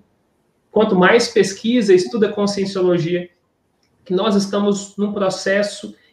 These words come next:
evolutivo. Nós estamos crescendo, sempre, todos. E todos vamos aprender a lidar com tudo isso que nos aflige hoje de forma melhor.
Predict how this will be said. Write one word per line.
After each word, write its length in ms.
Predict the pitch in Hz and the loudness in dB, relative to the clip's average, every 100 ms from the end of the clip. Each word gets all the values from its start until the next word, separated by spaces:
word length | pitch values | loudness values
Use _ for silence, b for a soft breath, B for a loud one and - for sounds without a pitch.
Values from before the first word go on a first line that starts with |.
| B - | B 0
evolutivo. 920 | 254 220 226 226 208 - 143 131 - b b | 2 4 4 4 2 -6 -10 -10 -12 b b
Nós 220 | 156 151 | -4 -2
estamos 280 | - 185 - | -4 -6 -4
crescendo, 800 | 196 196 196 - 143 127 123 - - | -4 -4 -4 -4 -4 -4 -8 -12 -12
sempre, 680 | - - 185 151 123 - - - | -8 0 2 2 0 -6 -10 0
todos. 540 | 170 123 - - - B B B | 2 2 -2 -14 -18 B B B
E 60 | |
todos 320 | 151 226 240 220 | 2 6 6 6
vamos 180 | 220 | 4
aprender 400 | 214 208 196 180 | 2 2 2 4
a 60 | 196 | 4
lidar 480 | 190 160 165 185 - | 2 2 0 -2 -2
com 300 | 185 - - - | -6 -6 -10 2
tudo 320 | 302 311 240 | 4 6 4
isso 260 | 247 - 202 | 0 -2 -2
que 80 | |
nos 160 | 208 190 | 0 2
aflige 560 | 170 - 185 185 151 147 | 0 -2 -2 0 0 0
hoje 540 | 185 202 147 127 b b b | 2 2 0 -2 b b b
de 120 | 175 | -6
forma 360 | 196 196 185 190 | -4 -2 0 -2
melhor. 540 | 202 151 117 117 - | -2 -2 -4 -8 -14